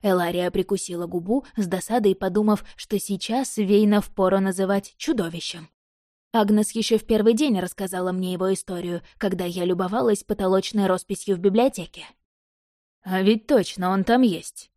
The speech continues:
подтвердил некромант и мстительно добавил. «Предлагаю перекрасить потолок». «Еще чего», возмутился Торновок. «Я запрещаю портить имущество Академии.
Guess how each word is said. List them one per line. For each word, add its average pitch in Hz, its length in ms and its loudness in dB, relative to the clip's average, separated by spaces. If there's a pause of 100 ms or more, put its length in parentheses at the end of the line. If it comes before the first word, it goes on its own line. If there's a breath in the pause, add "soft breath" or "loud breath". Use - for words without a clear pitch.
(120)
подтвердил 185 600 -4
некромант 175 640 -4 (160 soft breath)
и 277 100 2
мстительно 180 600 0
добавил. 180 400 0 (800)
«Предлагаю 185 720 2
перекрасить 202 760 2
потолок». 175 600 -10 (680)
«Еще 190 520 0
чего», 175 380 -2 (220)
возмутился 180 720 -4
Торновок. 175 680 -6 (200)
«Я 185 240 2
запрещаю 185 640 0
портить 214 480 0
имущество 196 580 0
Академии. 175 640 -4